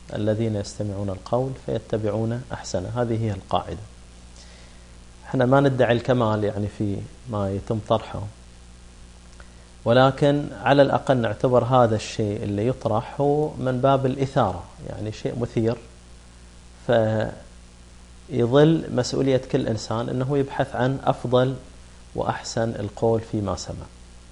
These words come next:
بس الشيء الأكيد والمتأكدين منه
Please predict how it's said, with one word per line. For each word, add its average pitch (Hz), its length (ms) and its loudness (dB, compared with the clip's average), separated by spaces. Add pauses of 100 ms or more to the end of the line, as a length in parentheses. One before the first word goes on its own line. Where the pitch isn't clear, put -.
(1700)
بس 127 260 6
الشيء 180 260 4
الأكيد 143 560 0 (1080)
والمتأكدين 117 1300 0
منه 104 360 -2